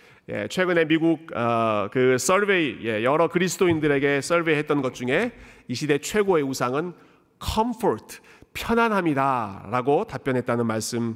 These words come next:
아, 드린 적이 있습니다. 자, 이런 것들이 하나님보다 더 먼저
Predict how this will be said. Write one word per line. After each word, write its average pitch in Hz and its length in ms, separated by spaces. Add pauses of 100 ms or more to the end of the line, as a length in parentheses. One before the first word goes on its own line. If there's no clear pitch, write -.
아, - 100
드린 131 260
적이 113 200
있습니다. 107 400 (1120)
자, - 160
이런 214 240
것들이 226 480 (1000)
하나님보다 175 640
더 143 220
먼저 147 500